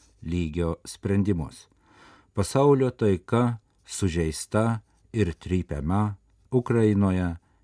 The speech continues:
ir daug kur kitur mūsų planetoje. Jau daug mėnesių matome naikinimo ir mirties vaizdus.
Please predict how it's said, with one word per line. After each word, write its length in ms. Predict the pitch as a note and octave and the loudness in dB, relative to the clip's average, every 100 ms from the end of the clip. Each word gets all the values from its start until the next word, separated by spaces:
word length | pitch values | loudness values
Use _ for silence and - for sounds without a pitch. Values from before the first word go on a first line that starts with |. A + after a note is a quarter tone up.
| - | -10
ir 180 | F2+ D#2 | -6 -6
daug 360 | C#2 G#2+ B2+ - | 0 2 2 0
kur 280 | - G#2 A2+ | 4 6 6
kitur 500 | - D2+ - G2+ G2+ | 2 -8 0 0 2
mūsų 440 | F2+ F2 F2+ - F#2 | 0 0 -2 -4 -8
planetoje. 640 | F#2+ F#2 E2+ D#2+ D2 C#2 C#2 - _ _ _ - - | -2 0 0 -2 -6 -8 -10 -16 _ _ _ -20 -4
Jau 160 | A2+ G#2+ | 2 4
daug 240 | A2+ A2+ G#2 | 6 4 6
mėnesių 640 | C3 A#2 D#2 C#2+ - A1+ - | 6 6 2 -4 -10 -14 -4
matome 640 | F2+ G2 G#2 - G2 G2+ | 2 2 2 0 -2 0
naikinimo 800 | G2+ G2+ - F#2+ F#2+ F#2 F#2 F#2 - | 0 -2 0 0 2 0 -2 -4 -6
ir 180 | F2+ E2 | -4 -2
mirties 680 | E2+ E2 - F2 D#2 - - | -2 -2 -4 -4 -4 -6 -10
vaizdus. 680 | D#2+ F2 D2+ C#2+ C2+ - | -2 -2 -2 -8 -12 -14